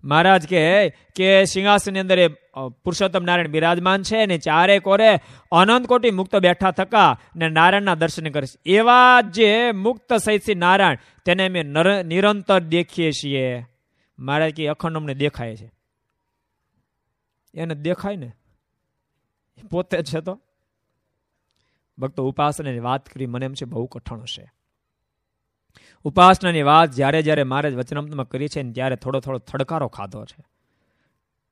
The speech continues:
મધ્યનું તેરમું ખોલો, મહારાજ કે અમારા મનમાં થાય વાત કહી દઈએ, પણ મનમાં થાય છે કે ન કહીએ એમ. હે? જ્યાં જ્યાં ઉપાસનાની વાત આવી, મહારાજ થડકારો ખાધો, લોહીના અઢારમાં પણ ખાધો.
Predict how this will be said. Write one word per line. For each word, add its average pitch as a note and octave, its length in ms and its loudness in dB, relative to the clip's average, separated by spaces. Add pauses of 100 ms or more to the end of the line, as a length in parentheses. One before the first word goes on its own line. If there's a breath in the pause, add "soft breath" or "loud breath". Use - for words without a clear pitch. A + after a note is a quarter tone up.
(140)
મધ્યનું D3 420 -2
તેરમું D#3+ 360 0
ખોલો, E3 320 0
મહારાજ D3 340 -2
કે C#3+ 100 -8
અમારા C#3+ 240 -4
મનમાં C#3 280 -8
થાય C3+ 200 -6
વાત C3 280 -4
કહી D3+ 220 -2
દઈએ, D#3 360 0
પણ C3+ 200 -8
મનમાં C3 300 -8
થાય B2+ 160 -10
છે A#2+ 120 -14
કે A#2 120 -18
ન A2+ 180 -10
કહીએ A2 280 -18
એમ. - 200 -20 (580)
હે? - 120 -20 (720)
જ્યાં G#3 360 6
જ્યાં C4 160 6
ઉપાસનાની A3 520 0
વાત F#3 240 4
આવી, F3+ 160 0
મહારાજ E3 360 -2
થડકારો D#3 420 -4
ખાધો, C#3+ 320 -4
લોહીના C#3+ 300 -2
અઢારમાં C#3+ 380 -4
પણ C3+ 100 -8
ખાધો. A#2+ 400 -10